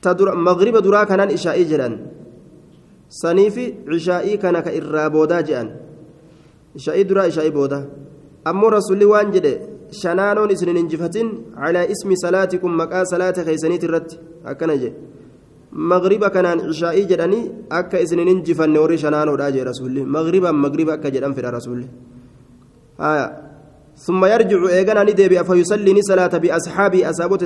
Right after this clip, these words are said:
ساتي نسلاة فرجع ذات ليلة الكنت كندي فصلى بهم إسانين صلاة وصلى نسلاة فتى من قومه دردرتك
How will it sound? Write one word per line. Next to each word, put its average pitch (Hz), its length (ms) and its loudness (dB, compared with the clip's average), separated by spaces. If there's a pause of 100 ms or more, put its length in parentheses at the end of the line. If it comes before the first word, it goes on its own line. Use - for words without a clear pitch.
ساتي 185 220 2
نسلاة 170 460 0 (720)
فرجع 190 420 4
ذات 196 300 2
ليلة 196 360 4 (140)
الكنت 190 340 -2 (120)
كندي 180 320 4 (680)
فصلى 196 540 0
بهم 196 160 0 (100)
إسانين 180 400 2
صلاة 170 420 0 (520)
وصلى 196 400 2 (100)
نسلاة 175 420 0 (160)
فتى 202 260 2 (1300)
من 202 120 6 (300)
قومه 185 400 4 (420)
دردرتك 185 680 2